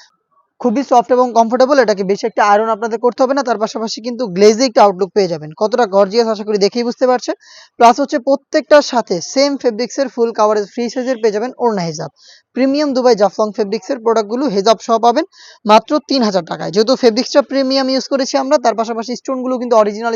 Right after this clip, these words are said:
স্টোন। প্রাইস অনুযায়ী হান্ড্রেড পার্সেন্ট কোয়ালিটিফুল প্রোডাক্ট আপনারা পাবেন। সাইজে কিন্তু আপনারা প্রোডাক্টটা পেয়ে যাবেন, সাইজগুলো হচ্ছে ফিফটি টু, ফিফটি ফোর এবং ফিফটি সিক্স। দেখিয়ে দিব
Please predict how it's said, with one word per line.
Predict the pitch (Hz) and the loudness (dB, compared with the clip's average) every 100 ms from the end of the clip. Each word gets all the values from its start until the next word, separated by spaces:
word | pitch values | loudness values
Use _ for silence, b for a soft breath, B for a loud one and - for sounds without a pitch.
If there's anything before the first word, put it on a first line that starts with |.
| 226 | -4
স্টোন। | - 330 B B B B | -4 -4 B B B B
প্রাইস | 233 233 247 269 | 6 6 6 0
অনুযায়ী | 269 320 254 | 0 0 0
হান্ড্রেড | 226 240 226 | 0 -2 -2
পার্সেন্ট | 247 277 254 | -4 -4 -2
কোয়ালিটিফুল | 226 226 226 208 226 | -2 -2 -4 -6 0
প্রোডাক্ট | 226 226 220 | 2 2 2
আপনারা | 214 233 226 | -2 0 2
পাবেন। | 233 302 - B | 2 2 -2 B
সাইজে | 247 226 233 | -6 -4 -2
কিন্তু | 254 247 | 2 2
আপনারা | 233 240 | 2 2
প্রোডাক্টটা | 240 247 269 233 | 2 4 0 4
পেয়ে | 254 | 4
যাবেন, | 247 302 294 | 4 2 2
সাইজগুলো | 220 208 247 247 | 2 2 4 4
হচ্ছে | 240 277 247 | 4 0 -2
ফিফটি | 247 - 240 | -6 -4 -4
টু, | 277 285 | -2 -2
ফিফটি | 247 185 233 | -4 -4 0
ফোর | 254 220 | 4 4
এবং | 185 202 | 2 -4
ফিফটি | 226 175 196 - | -8 -8 -10 -8
সিক্স। | 165 - - - | -10 -10 -12 -2
দেখিয়ে | 208 240 | 0 0
দিব | 254 | -2